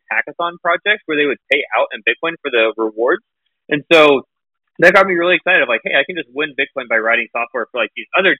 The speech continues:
chains." And so, you know, I wrote tools, you know, around, like, you know, validators and all those things and, like, the, the other ecosystems, which ultimately just won me more Bitcoins. Like, that was really exciting as well.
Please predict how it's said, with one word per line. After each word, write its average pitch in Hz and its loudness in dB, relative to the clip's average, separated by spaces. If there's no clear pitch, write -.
chains." 113 -4
And 139 -6
so, 131 2
you 135 2
know, 127 2
I 120 0
wrote 127 0
tools, 117 -6
you 120 -2
know, 110 -4
around, 113 0
like, 104 0
you 117 -4
know, 95 -4
validators 113 4
and 107 -6
all 110 -2
those 107 -6
things 110 -10
and, 104 -18
like, 98 -6
the, 95 -2
the 98 2
other 185 6
ecosystems, 123 -2
which 139 0
ultimately 156 2
just 127 -4
won 127 -4
me 123 -6
more 113 -4
Bitcoins. 82 -10
Like, 117 -2
that 135 2
was 123 -4
really 117 0
exciting 104 -4
as 95 -14
well. 95 -6